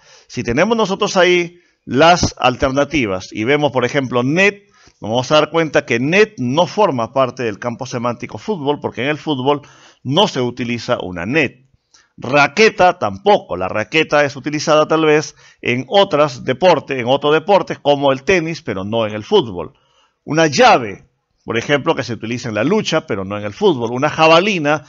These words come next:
que es parte de lanzamiento en atletismo, pero no en el fútbol. Y por último dice la palabra gol. Y nos damos cuenta que la palabra gol sí es parte del campo semántico del fútbol.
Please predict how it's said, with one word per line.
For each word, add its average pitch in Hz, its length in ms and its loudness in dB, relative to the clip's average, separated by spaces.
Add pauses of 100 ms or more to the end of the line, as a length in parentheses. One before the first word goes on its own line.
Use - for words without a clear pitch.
(360)
que 147 120 2
es 139 120 -2
parte 151 420 2
de 156 320 2
lanzamiento 123 680 -4
en 123 60 0
atletismo, 143 640 -4
pero 92 200 -6
no 117 180 0
en 139 80 -2
el 151 80 -2
fútbol. 147 540 0 (340)
Y 196 140 -4
por 220 160 4
último 202 320 0
dice 180 240 0
la 170 120 2
palabra 135 440 2
gol. 107 580 -2 (680)
Y - 120 -12
nos 104 120 -6
damos 147 220 0
cuenta 185 400 -2
que 135 140 -4
la 104 120 -2
palabra 120 380 2
gol 175 420 2
sí 214 500 -4 (260)
es 160 200 -2
parte 147 500 0
del 127 560 -2
campo 131 320 -4
semántico 123 680 -6 (360)
del 120 440 0
fútbol. 156 560 -2